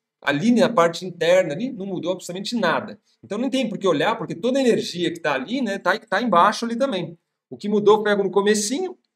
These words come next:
e no final. E é essa variação que eu tenho que entender. É aí que tá o meu, a conservação de energia. É aí que eu vou ter que explorar. Então a gente começa toda a, a, a, a, essa brincadeira fazendo uso de um teorema que é chamado Teorema do Trabalho e Energia Cinética.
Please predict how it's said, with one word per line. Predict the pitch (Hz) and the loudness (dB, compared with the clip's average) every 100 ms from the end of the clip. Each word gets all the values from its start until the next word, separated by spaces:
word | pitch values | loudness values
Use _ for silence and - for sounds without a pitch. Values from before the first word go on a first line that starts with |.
| _ | _
e | 185 | -6
no | 233 | -4
final. | 233 277 170 127 - _ | -2 2 2 0 -6 _
E | - | -2
é | 156 | 2
essa | 175 185 262 269 - | 2 2 2 2 0
variação | - 180 175 165 - 175 233 | 0 2 2 0 2 2 2
que | 254 | -4
eu | 247 | -6
tenho | 208 | -4
que | 214 | -4
entender. | 233 269 214 131 - | -4 -4 -4 -6 -4
É | 143 | -2
aí | 143 196 | -2 -4
que | 208 247 | -8 -6
tá | 202 202 | -2 -2
o | |
meu, | 208 208 202 | -2 -4 -2
a | 147 139 | -2 -2
conservação | 165 160 147 170 - 135 131 | -6 -12 -8 -6 -6 -10 -10
de | 147 | -12
energia. | 170 165 113 113 _ - | -12 -10 -14 -14 _ -6
É | 113 | -4
aí | 123 | -4
que | 123 | -6
eu | 151 | -8
vou | 175 | -8
ter | 151 135 | -8 -10
que | 135 151 | -10 -16
explorar. | - 92 - - _ _ _ _ _ - - | -8 -6 -6 -10 _ _ _ _ _ -20 -12
Então | 160 240 | 0 2
a | |
gente | 277 - | 2 2
começa | 262 196 180 170 - 131 | 4 6 6 4 0 -4
toda | - 214 202 | -2 -2 -2
a, | 143 139 | -2 -4
a, | 120 123 | -4 -6
a, | 110 117 101 101 104 | -6 -8 -8 -10 -12
a, | - | -12
essa | 120 - 120 | -10 -6 -6
brincadeira | 120 120 120 190 147 110 - _ _ _ _ _ | -6 -4 -2 -2 -2 -4 -10 _ _ _ _ _
fazendo | 175 175 190 214 202 | 0 0 0 -2 0
uso | 202 240 - 120 | 0 0 -2 -4
de | 170 | -6
um | 202 | -4
teorema | 202 170 170 220 123 | 0 0 0 -2 -6
que | 165 | -8
é | |
chamado | 160 180 147 156 160 180 | -4 -4 -2 -4 -4 -8
Teorema | 180 185 160 160 175 | -4 -4 -2 -4 -6
do | 170 | -6
Trabalho | 165 165 127 135 151 160 | -4 -4 0 -2 -2 -6
e | |
Energia | 160 160 147 | -10 -10 -12
Cinética. | 147 - 117 87 - | -14 -10 -10 -10 -16